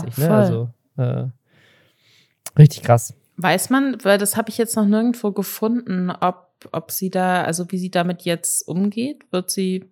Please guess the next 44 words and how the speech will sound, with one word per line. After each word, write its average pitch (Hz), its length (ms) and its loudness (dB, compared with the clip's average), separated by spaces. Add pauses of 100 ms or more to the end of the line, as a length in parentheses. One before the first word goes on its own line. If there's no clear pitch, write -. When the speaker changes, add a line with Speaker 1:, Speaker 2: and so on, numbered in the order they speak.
(380)
Speaker 2:
die 180 100 -6
TwitchCon 180 640 -6
verklagen 185 420 0
oder 185 160 4
Lenovo? 208 960 0
Ich 202 140 -8
weiß 175 200 0
nicht, 226 160 -2
wie 185 60 0
man 170 140 0
da, 160 340 0
wer 170 120 0
da 175 80 0
jetzt 170 260 -2
tatsächlich 175 460 2
Speaker 1:
Ähm, 175 80 12
Speaker 2:
konkret 175 100 4
Speaker 1:
also 180 140 4
ich 180 80 6
hab - 80 4
eine 196 80 4
Speaker 2:
dafür 180 160 4
Speaker 1:
Ahnung, 165 160 0
also 156 140 2
Speaker 2:
verantwortlich 151 260 0
Speaker 1:
das 143 80 -4
ist - 60 -4
ja 170 100 8
Speaker 2:
ist. 147 60 6
Speaker 1:
Amerika, 160 420 4
da 135 100 2
kannst 156 260 -2
du 151 40 -6
verklagen, 147 420 0
wen 139 80 0
du 135 100 0
willst, 156 300 0
die 139 60 -8
ganze 180 220 4
Speaker 2:
Ja. 165 40 2
Speaker 1:
Zeit 147 460 2
rauf 143 160 4
und 151 60 -2
runter. 185 320 2